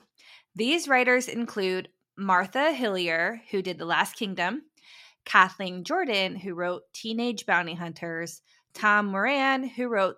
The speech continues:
The Devil's Hour, and Michael Leslie, who most recently wrote The Hunger Games, The Ballad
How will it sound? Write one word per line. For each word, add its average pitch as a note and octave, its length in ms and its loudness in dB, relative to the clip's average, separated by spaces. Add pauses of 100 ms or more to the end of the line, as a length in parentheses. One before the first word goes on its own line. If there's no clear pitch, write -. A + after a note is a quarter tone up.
(100)
The F#3+ 100 -4
Devil's E3+ 720 -6
Hour, B3 560 4 (380)
and G3 320 0
Michael A3 520 2
Leslie, F3 420 -2
who F#3+ 160 -6
most F#3 380 -6
recently C4 800 -2 (260)
wrote G3 480 0 (460)
The F#3 60 -4
Hunger B3+ 280 0
Games, A#3 460 -2
The A3 100 -4
Ballad F3+ 480 0